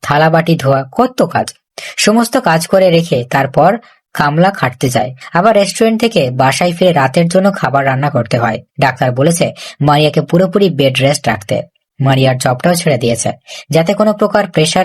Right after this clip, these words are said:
ওর উপর না পড়ে। বিয়ের কয়েক মাস পর থেকে চেষ্টা করে যাচ্ছিলাম বেবি কনসিভ করার জন্য,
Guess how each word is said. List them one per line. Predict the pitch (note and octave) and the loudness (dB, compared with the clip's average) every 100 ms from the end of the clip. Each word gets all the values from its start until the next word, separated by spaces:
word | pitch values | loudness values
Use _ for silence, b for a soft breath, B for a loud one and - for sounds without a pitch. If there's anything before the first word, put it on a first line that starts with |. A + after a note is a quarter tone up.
| - | 0
ওর | D3 | 2
উপর | D#3+ E3 E3+ | 2 2 -2
না | A#2+ | -2
পড়ে। | A2+ G#2+ G#2+ - B D3 | -2 -4 -4 -10 B 0
বিয়ের | G#3+ C4 | 2 2
কয়েক | F#3+ F#3 F#3 | 2 0 0
মাস | A3 - | -2 0
পর | D3+ D3 | -2 0
থেকে | F#3 F3 | -2 -2
চেষ্টা | E3+ C#3+ F3 | -4 -2 0
করে | F3+ E3 | 2 2
যাচ্ছিলাম | D3 - F#3 A#2 - - | 0 -2 0 -2 -4 -6
বেবি | C#3 C3+ C3 | -2 0 0
কনসিভ | C3+ C#3 F3+ F3+ | 0 0 -2 -2
করার | - C3+ C3+ | 0 0 -2
জন্য, | A2 A2 B2+ | -4 -8 -10